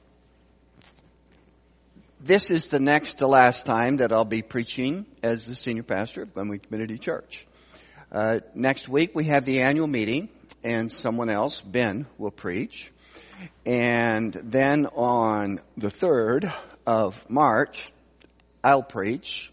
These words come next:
the, the last sermon in, in this capacity or role. And then, uh, December tenth, we have the gathering.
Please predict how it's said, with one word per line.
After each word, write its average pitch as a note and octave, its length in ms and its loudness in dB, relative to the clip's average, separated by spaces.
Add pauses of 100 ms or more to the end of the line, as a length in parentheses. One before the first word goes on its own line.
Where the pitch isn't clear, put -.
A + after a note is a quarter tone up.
(500)
the, G#2 320 -2
the A#2 100 -6
last B2+ 340 4
sermon G#2+ 420 -6 (100)
in, A2 240 -4 (160)
in A2 80 -6
this A2 160 -8
capacity G#2 720 -4
or A2+ 120 -4
role. F2 400 -6 (920)
And C#3 160 2
then, F3+ 360 4
uh, D#3 120 0
December E3+ 460 -4
tenth, F3 380 2
we C3 140 -4
have C3 320 -2 (180)
the B2+ 100 -2
gathering. A#2 500 6